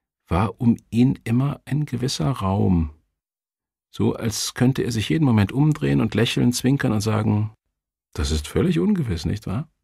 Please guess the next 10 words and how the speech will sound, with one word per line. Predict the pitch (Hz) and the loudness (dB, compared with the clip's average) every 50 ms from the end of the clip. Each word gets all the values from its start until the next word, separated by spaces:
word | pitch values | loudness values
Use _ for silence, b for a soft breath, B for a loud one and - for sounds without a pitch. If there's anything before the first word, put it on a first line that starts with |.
| _ _ _ _ _ _ _ _ _ _ _ _ _ _ _ _ _ _ _ _ _ _ _ _ _ _ _ _ - | _ _ _ _ _ _ _ _ _ _ _ _ _ _ _ _ _ _ _ _ _ _ _ _ _ _ _ _ 2
Er | 104 117 151 170 147 | 4 4 6 6 4
war | 107 104 123 135 | 4 4 4 4
der | 123 120 107 98 | 4 4 2 2
lebende | 87 95 117 147 156 160 147 127 - 120 | 4 2 2 2 4 4 2 2 2 0
Beweis | 113 113 104 92 90 82 80 82 78 - - | -2 -2 0 0 2 2 2 2 0 -2 -4
für | - - 107 92 | -4 -2 -2 0
das | 92 92 - - | 0 -2 -2 -4
Geheimnis | - - 85 76 92 101 120 127 127 117 110 104 - - | -4 -2 0 0 2 2 2 4 4 2 2 0 -2 -4
des | - - - - | -6 -6 -4 -2
Lebens, | 101 101 101 95 95 92 85 - - | -2 -2 0 2 2 2 0 0 -6